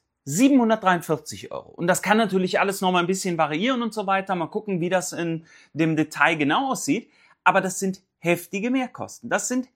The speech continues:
heftige Mehrkosten für die ganzen Betroffenen, was hier mittlerweile passiert. Und klar, bei den sechshundertdrei hat er natürlich auch ein bisschen, ich glaube, Sozialabgabe, ich bin mir nicht ganz sicher.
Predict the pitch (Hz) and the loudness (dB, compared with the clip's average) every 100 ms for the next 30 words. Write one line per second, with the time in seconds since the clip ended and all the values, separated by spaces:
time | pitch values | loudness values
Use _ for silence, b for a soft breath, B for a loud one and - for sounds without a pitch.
0 | _ 247 311 311 - 285 285 285 b b | _ 0 0 0 -6 -2 -2 -2 b b
1 | - 180 233 247 - 208 196 - 196 196 | -2 0 2 0 -2 -6 -4 -6 -8 -8
2 | b - 220 254 220 196 202 - 196 B | b -10 0 0 2 0 0 -6 -6 B
3 | B - 156 - 156 156 156 151 147 b | B -4 -4 0 0 0 -2 -2 -2 b
4 | b - 135 - - 175 208 233 226 b | b 0 0 0 -4 0 2 0 -4 b
5 | 156 165 165 151 135 127 127 - 120 - | -2 -2 2 0 2 0 -2 -6 -8 -6
6 | - 98 - 160 151 - 139 165 151 131 | -4 -6 -6 -6 -6 2 4 4 2 0
7 | 127 147 - 123 117 120 131 131 135 127 | -4 -6 -4 -4 -2 2 2 0 -4 -4
8 | 120 123 117 - 131 139 127 131 - 139 | -4 -6 -6 0 0 0 -4 -6 -6 -4
9 | 127 - 120 117 107 - 127 139 123 98 | -4 -4 -6 -6 -10 -12 -8 -6 -6 -6
10 | 123 147 127 98 104 98 95 - | -4 0 0 -2 -10 -12 -14 -18